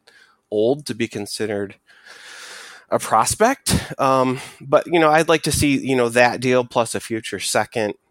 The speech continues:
or, you know, a guy who is maybe first or second year player who still has some chance of being an upside, you know, in addition to an expiring contract and a first. So,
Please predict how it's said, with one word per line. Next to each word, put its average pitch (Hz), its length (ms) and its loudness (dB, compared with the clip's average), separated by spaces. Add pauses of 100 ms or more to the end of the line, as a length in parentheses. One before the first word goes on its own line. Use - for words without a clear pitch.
(480)
or, 107 560 0
you 107 80 -8
know, 95 180 -4
a 95 80 -2
guy 98 320 2
who 98 400 -8
is 92 140 -10
maybe 95 500 -6
first - 300 -10
or 101 60 -10
second 101 340 -8
year 95 180 -10
player 101 540 -4 (300)
who 123 100 -8
still 147 240 0
has 117 160 2
some 110 280 0
chance 107 320 -2
of 92 140 -14
being 98 220 -4
an 92 80 -4
upside, 92 640 -6 (440)
you 95 80 -4
know, 87 60 -4
in 98 100 -6
addition 95 320 -8
to 98 140 -12
an 95 100 -10
expiring 92 480 -14
contract 90 480 -18
and 85 100 -16
a 87 40 -18
first. - 440 -12
So, 98 280 -4